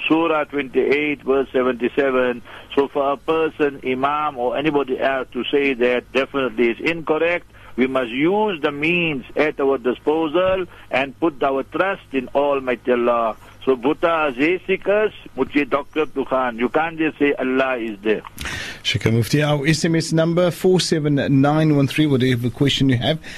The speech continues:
Speaker 2: you're more than welcome to send that through to four seven nine one three.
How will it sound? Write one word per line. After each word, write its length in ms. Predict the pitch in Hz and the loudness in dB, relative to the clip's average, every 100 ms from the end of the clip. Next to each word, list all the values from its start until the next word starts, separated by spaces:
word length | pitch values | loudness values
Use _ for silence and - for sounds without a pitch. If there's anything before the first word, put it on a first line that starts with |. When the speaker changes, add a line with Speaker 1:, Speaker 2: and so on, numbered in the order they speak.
| - - | -6 2
Speaker 2:
you're 80 | |
more 180 | 113 117 | 4 4
than 160 | 117 113 | 4 4
welcome 320 | 117 107 110 | 2 2 0
to 100 | - | 0
send 260 | 101 117 110 | -2 2 2
that 160 | 107 107 | 2 0
through 220 | - 113 | 2 0
to 140 | - - | 0 -2
four 220 | 117 107 | 0 0
seven 400 | - 104 104 101 | 0 2 2 2
nine 460 | 107 101 101 104 101 - 95 | 2 4 4 4 2 0 0
one 260 | 95 95 - | 2 4 2
three. 440 | - - 107 95 | -4 0 0 0